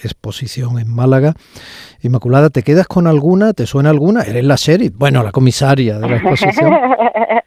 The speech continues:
Speaker 2: Bueno, me quedo con muchas porque son, son muy brillantes todas y, y para, para los que hemos estudiado historia del arte o historia o para los que están interesados en la historia, aunque no sean profesionales de ello,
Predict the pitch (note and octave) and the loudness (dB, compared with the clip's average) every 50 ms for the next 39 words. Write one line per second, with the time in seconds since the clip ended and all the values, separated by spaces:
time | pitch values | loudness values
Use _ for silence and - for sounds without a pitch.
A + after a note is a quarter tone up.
0 | F3+ F#3 _ _ _ _ C#4 F4+ F#4+ F4+ F4+ F4 F4 E4+ D#4 D4+ C#4+ C4 A3 - | -8 -14 _ _ _ _ -10 -6 -6 -6 -6 -6 -8 -8 -8 -10 -10 -12 -12 -8
1 | G#3+ G#3 A3 A3 G3+ F3+ F#3 F3 G3 F3+ - A3 B3 D4+ - C#4+ A#3+ G#3 G#3+ - | -2 0 0 0 0 -2 -4 -4 -4 -4 -4 -4 -4 -4 -4 -4 -6 -6 -6 -4
2 | - G3+ E3+ - - F3 - - F#3 F3+ F3+ - - - G#3+ A3+ B3 C4 C#4 C#4 | -4 -4 -4 -4 -4 -6 -6 -4 -4 -4 -4 -4 -2 -2 -2 -2 -2 -2 -4 -4
3 | C4+ C4+ C4 G#3+ F#3+ - - G#3 G3 A3+ B3 C4+ A#3+ B3 F#3 F3 D#3+ E3+ F#3 G#3 | -4 -6 -6 -8 -12 -8 -6 -4 -2 -2 -2 -2 -2 -2 -4 -4 -2 -2 -4 -4
4 | A3+ G3 - E3 D#3 - _ - F#3 F#3 G3 F#3 E3+ E3+ F3 F3 E3+ E3+ E3+ - | -6 -6 -6 -6 -6 -6 _ -2 0 2 2 2 0 -2 -4 -6 -6 -8 -8 -10
5 | - - - _ - F#3 F3 _ - F3 E3+ E3+ E3+ E3+ E3 E3 E3 E3 E3 E3 | -14 -20 -20 _ -12 -12 -8 _ -4 -2 0 0 0 0 0 0 0 0 0 0
6 | E3 E3 D#3+ D#3+ D#3+ D#3+ D#3 D3+ _ - D#3+ D3 D3+ D3 C#3+ - - - D#3+ E3 | 0 0 -2 -2 -2 -2 -4 -4 _ -6 -6 -4 -6 -6 -8 -12 -12 -12 -10 -10
7 | F3 E3+ - - E3+ E3+ F3 E3+ D#3+ D#3+ _ _ _ - D#3 D#3 D#3 D#3+ D#3+ D#3 | -10 -12 -10 -6 -4 -2 -2 -2 -2 -6 _ _ _ -8 -6 -6 -4 -4 -4 -2
8 | D#3 D#3 D#3+ F3 G3 - G#3+ F3+ D3+ C3 - - - - D3+ E3 F3 F#3+ E3+ E3+ | -2 -2 -2 -4 -2 -2 -2 -2 -2 -4 -6 -12 -10 -6 -6 -4 -4 -2 -2 0
9 | E3 E3 E3 E3 E3 D#3+ D3+ - D#3 D3+ D3 D3 D3+ - - - - - D#3+ D3+ | 0 0 0 0 -2 -2 -2 -4 -2 -2 -2 -4 -6 -8 -12 -12 -10 -8 -6 -6
10 | E3+ F3 E3+ F#3 E3+ D#3 - - D#3 D#3+ F3 F#3+ F#3+ F#3+ F3+ E3+ D3 D3 D3 C3+ | -6 -4 -2 -2 -2 -4 -4 -4 -2 -2 -2 -2 -2 -4 -6 -8 -6 -6 -6 -8
11 | C3+ _ - F3+ G#3+ A#3 F#3+ D3+ D3 D3 C#3+ D3 D3+ - D#3+ D#3 - D#3 D3+ - | -6 _ -4 -2 -2 -2 -2 -4 -4 -8 -8 -8 -10 -10 -10 -8 -8 -8 -8 -10
12 | D3 - D3+ D3+ D3+ D3+ D#3 D#3 D3+ D3+ D3 D3 D3+ E3+ F#3+ | -12 -12 -10 -8 -6 -6 -6 -8 -8 -10 -10 -8 -6 -6 -6